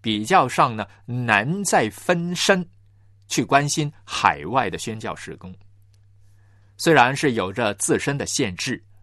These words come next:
不过我们看到呢，在神的激励之下呢，美国的教会、美国的信徒呢，还是相当积极的回应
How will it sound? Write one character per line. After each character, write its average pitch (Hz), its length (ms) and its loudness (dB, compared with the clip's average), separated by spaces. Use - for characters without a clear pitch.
不 113 120 -8
过 131 160 2
我 90 140 -2
们 101 120 -14
看 147 220 -4
到 123 220 0
呢， 107 100 -10
在 143 220 0
神 104 260 -6
的 - 120 -4
激 220 260 -6
励 202 180 -2
之 143 160 -2
下 113 240 -2
呢， 90 120 -16
美 110 360 -2
国 113 180 -4
的 127 100 -2
教 160 240 -2
会、 135 240 -4
美 95 380 -10
国 104 180 -8
的 127 80 -2
信 104 240 -8
徒 95 220 -10
呢， 98 100 -12
还 113 400 0
是 131 240 0
相 175 400 -4
当 160 240 2
积 185 260 -6
极 113 280 -8
的 110 180 -2
回 117 540 -4
应 180 220 -2